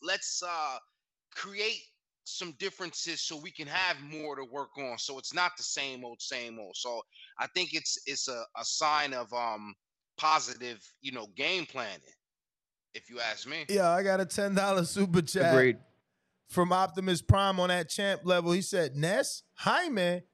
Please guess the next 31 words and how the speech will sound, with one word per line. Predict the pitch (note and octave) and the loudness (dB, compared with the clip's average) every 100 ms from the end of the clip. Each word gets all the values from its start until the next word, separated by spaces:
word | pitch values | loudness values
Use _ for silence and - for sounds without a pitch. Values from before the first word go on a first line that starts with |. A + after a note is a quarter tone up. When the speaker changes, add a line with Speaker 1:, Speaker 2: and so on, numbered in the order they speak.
| _ _ _ | _ _ _
Speaker 2:
and | D#3+ D#3+ D3+ C#3+ | -2 0 0 -2
I | D3+ D3 | 0 2
mean, | F3+ B3 G3+ C3 | 2 0 0 -2
salute," | - - D#3+ A3+ A3+ - - | -4 -4 2 4 2 0 -2
with | D3 | -2
the | A#2 | -2
salute | - - G#3 G3+ | -4 -4 0 4
emoji. | G3 E3+ D#3 C3+ B2+ G3 | 6 6 4 2 -2 -4
Speaker 3:
<laughs> | D3+ - - E3 - | -8 -12 -14 -14 -6
Speaker 2:
Uh, | - F3+ F3 F3 E3 - | 2 4 6 6 4 2
that's | G3 G3 | 0 2
Speaker 3:
Yeah. | A#3 | 2
Speaker 2:
actually | A3+ B3 G3 | 0 -2 -2
Mario. | D3+ D3+ F3+ G3+ F3+ C#3+ C3 A#2+ - | 0 2 4 4 2 0 -2 -4 -4
I | E3+ | -2
don't | A3+ G#3 | -2 -2
know | F#3 E3+ D3+ B2+ | -2 -2 -4 -4
where | E3+ G#3 | -2 0
he | G#3+ | -2
get | E3 E3+ | -2 -2
Jaime | D3+ E3+ D#3+ C3+ B2 | 0 0 0 -4 -6
from. | - A#2 A#2 | -8 -10 -10
We | C3 F3 | -10 -4
never | F3+ D#3+ D#3 | -2 -2 -2
had | D3+ D3 | 0 0
anybody | E3 E3 D3+ D3+ D3 D3 | -2 -4 -2 0 0 -4
on | C#3+ C3+ | -4 -4
here | C3+ C3 | -6 -10
named | C3 C3 | -14 -8
Jaime. | B2+ D3+ | -4 0
Speaker 3:
Yo, | E3+ D3+ | 2 0